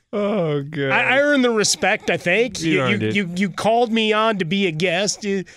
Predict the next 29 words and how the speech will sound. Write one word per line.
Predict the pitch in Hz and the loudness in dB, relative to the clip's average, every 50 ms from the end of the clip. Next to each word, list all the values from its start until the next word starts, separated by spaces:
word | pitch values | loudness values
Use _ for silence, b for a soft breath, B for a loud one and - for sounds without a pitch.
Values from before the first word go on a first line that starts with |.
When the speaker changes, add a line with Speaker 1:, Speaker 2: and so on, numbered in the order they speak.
| B B B B | B B B B
Speaker 2:
you | - 254 | -4 0
know, | 240 254 247 | 0 0 0
or | 240 240 226 | 0 -2 -2
just | 190 269 254 | 0 -2 -2
call | - - 254 254 | 0 0 0 2
me | 233 220 | 2 2
Harmon. | 180 156 170 156 127 110 98 - - _ _ _ _ - | 0 0 -2 -4 -4 -6 -10 -14 -18 _ _ _ _ -2
That, | 196 214 226 | -2 0 2
that's | 208 233 139 156 | 2 2 2 2
Speaker 1:
When | 175 196 | 2 2
Speaker 2:
the | 214 | 2
Speaker 1:
I, | 220 | 2
Speaker 2:
easy | 247 262 226 208 226 | 2 2 2 2 2
way. | 214 208 175 160 | 2 2 2 0
Just | 165 214 - | 0 -2 0
call | - 285 302 | 0 0 2
me | 302 285 | 2 2
by | 262 262 247 | 2 2 2
the, | 220 220 214 214 208 185 | 2 2 0 0 -2 -4
Speaker 1:
when | 185 151 196 226 | -4 -2 0 0
Speaker 2:
the | 247 | 0
Speaker 1:
I, | |
Speaker 2:
surname. | 240 - 214 202 175 156 135 117 104 | 0 0 0 0 0 0 -2 -2 -2
Speaker 1:
when | 202 254 302 | 0 0 0
I | 330 285 | 0 0
hear | 226 233 214 185 | 0 0 0 0
Mike, | 165 160 160 160 170 175 - 196 | 0 0 0 0 0 -2 -2 0
I | 180 185 190 | 0 0 0
don't, | 190 190 180 175 | 0 0 -2 -4